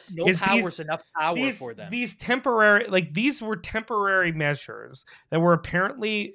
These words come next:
Speaker 2: this was what was sold to the public. These are temporary measures when we're in the
Speaker 1: 14
Speaker 2: height
Speaker 1: days.
Speaker 2: of, height of the pandemic
Speaker 1: Yeah. Weeks.
Speaker 2: to, to control the,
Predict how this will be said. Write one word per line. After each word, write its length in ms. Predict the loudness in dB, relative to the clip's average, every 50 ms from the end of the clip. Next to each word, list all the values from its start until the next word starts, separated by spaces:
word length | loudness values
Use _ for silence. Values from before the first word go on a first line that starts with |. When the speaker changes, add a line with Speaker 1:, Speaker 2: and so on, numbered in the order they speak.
| -14 -14
Speaker 2:
this 260 | -2 0 0 0 2
was 200 | 0 0 0 0
what 280 | 0 4 4 4 4 4
was 220 | 0 0 2 0 -2 -4 -6 -10 -10
sold 400 | -8 -4 -2 0 0 0 0 -2
to 80 | -6
the 80 | -6 -2
public. 360 | 0 0 0 0 -2 -8 -10 -12 _ _ _ _ _
These 140 | 2 2 2
are 60 | 2
temporary 640 | 2 4 2 2 4 4 4 4 6 6 6 4 4
measures 580 | 4 4 4 4 4 2 0 0 0 -2 -4 -8 -16 -20 _ _ _
when 120 | 2 4
we're 140 | 6 6 6
in 60 | 6 4
the 80 | 2
Speaker 1:
14 140 | 0 2 4
Speaker 2:
height 160 | 4 6 6 4
Speaker 1:
days. 60 | 2 0 -2 -8 -18 _ _ _ _
Speaker 2:
of, 60 | -6 0
height 260 | 6 8 8 8 8
of 100 | 4 2
the 80 | 0 -2
pandemic 1000 | 0 4 6 6 6 4 2 2 2 4 4 2 0 -2 -4 -4 -8 _ -20 _ -16
Speaker 1:
Yeah. 100 | -12 -10
Weeks. 600 | -8 -10 -10 -10 -10 -10 -8 -8 -8 -10 -10 -14 -10
Speaker 2:
to, 220 | 2 4 4 4 4
to 160 | 6 4 6
control 720 | 6 6 4 4 0 2 4 6 8 8 8 8 6 4 0
the, 360 | -4 -2 -2 0 -2 -2